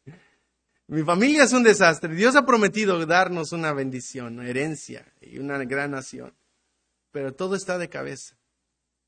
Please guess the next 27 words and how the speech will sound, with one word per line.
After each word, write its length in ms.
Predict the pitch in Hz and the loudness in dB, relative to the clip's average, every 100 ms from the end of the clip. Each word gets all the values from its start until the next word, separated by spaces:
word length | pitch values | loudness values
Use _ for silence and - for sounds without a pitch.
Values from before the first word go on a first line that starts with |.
| _ _ _ _ _ _ _ _ | _ _ _ _ _ _ _ _
Pero 180 | 147 | -8
él 80 | 180 | -4
encontró 340 | 220 180 185 190 | -4 -4 -6 -8
su 80 | |
esperanza 480 | 175 - 131 151 151 | -10 -8 -4 -4 -6
en 60 | 127 | -10
el 100 | 110 | -12
Señor. 380 | - 107 104 _ _ _ _ _ _ _ _ _ _ | -14 -16 -18 _ _ _ _ _ _ _ _ _ _
Y 80 | 156 | -8
al 80 | 160 | -6
final, 540 | 165 160 208 285 - | -4 0 0 -2 -12
con 200 | - 151 | -8 -4
los 200 | 147 143 | -2 -4
hijos 400 | 170 208 175 151 | -8 -8 -8 -10
de 140 | 120 113 | -12 -12
su 220 | - 110 | -12 -14
hijo 480 | 120 123 156 139 135 _ _ | -14 -12 -12 -12 -16 _ _
favorito, 400 | - 110 113 110 | -10 -8 -8 -12
a 100 | 127 | -14
José, 380 | 127 110 - 113 _ _ _ _ _ _ _ _ _ _ _ _ _ _ _ _ _ _ | -14 -14 -14 -20 _ _ _ _ _ _ _ _ _ _ _ _ _ _ _ _ _ _
él 200 | 123 160 143 | -10 -10 -10
dice 260 | 156 175 | -10 -10
que 140 | - 135 | -10 -10
por 180 | 135 | -6
la 120 | 127 123 | -6 -4
fe 120 | 156 | -4
los, 320 | 165 165 - | -4 -6 -14